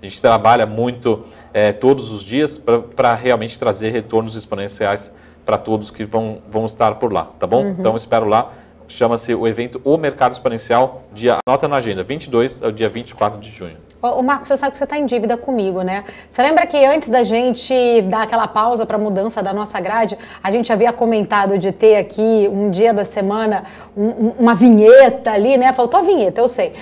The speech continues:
Speaker 2: Mas a gente manda fazer a vinheta. Uma vinheta sobre small caps, aí pra você falar um pouquinho mais sobre small caps, trazendo essa oportunidade. Você lembra? Você prometeu, né, Marco Saravalli?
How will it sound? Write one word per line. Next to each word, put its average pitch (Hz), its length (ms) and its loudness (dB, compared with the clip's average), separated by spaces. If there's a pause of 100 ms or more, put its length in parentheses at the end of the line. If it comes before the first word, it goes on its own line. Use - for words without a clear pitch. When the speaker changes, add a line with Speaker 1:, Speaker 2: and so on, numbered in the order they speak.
(120)
Speaker 2:
Mas 226 80 0
a 269 40 4
gente 277 140 0
manda 320 200 2
fazer 294 200 2
a - 20 2
vinheta. 226 320 0 (160)
Uma 240 160 4
vinheta 254 440 4
sobre 233 280 4
small 220 240 4
caps, 220 400 2
aí 202 120 2
pra 208 120 -10
você 220 100 -6
falar 214 200 -2
um 220 40 -4
pouquinho 220 320 -4
mais 208 320 0
sobre 196 180 -4
small 190 200 -4
caps, 202 320 -6
trazendo 196 300 -4
essa 190 120 -8
oportunidade. 190 680 -4
Você - 100 -2
lembra? 269 160 2
Você 226 140 -2
prometeu, 247 480 0
né, 190 160 -2
Marco 190 260 -6
Saravalli? 160 540 -10